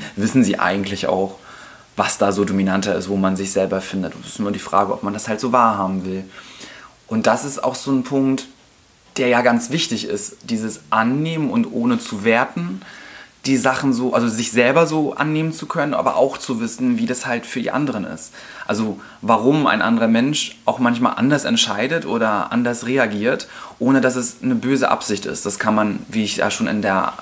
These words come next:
Folge hatte mit den V A K, also visuell, auditiv oder kinästhetisch, kann man das aber auch auf diese vier Farben so super runterbrechen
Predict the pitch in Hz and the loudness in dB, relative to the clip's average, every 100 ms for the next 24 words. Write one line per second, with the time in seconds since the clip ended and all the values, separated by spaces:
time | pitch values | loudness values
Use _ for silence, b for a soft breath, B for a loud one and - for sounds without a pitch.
0 | - - 113 110 104 98 104 101 98 98 | -12 0 4 4 4 0 0 -2 -2 -2
1 | 95 95 - 101 87 - 139 147 113 104 | -2 -2 0 2 2 2 2 2 2 -2
2 | 101 107 82 110 - B B - 110 - | -2 0 0 0 -4 B B 0 0 0
3 | - - 101 98 104 98 - 123 - 185 | -4 -2 -2 0 -2 -2 -2 -2 -2 -4
4 | - B B - 120 120 117 113 - 117 | -6 B B 2 2 2 2 2 2 0
5 | - 117 113 120 113 123 120 117 117 131 | -2 -2 -2 -2 0 2 4 4 0 -2
6 | - 131 135 131 104 107 104 117 | -2 0 2 2 2 0 0 -2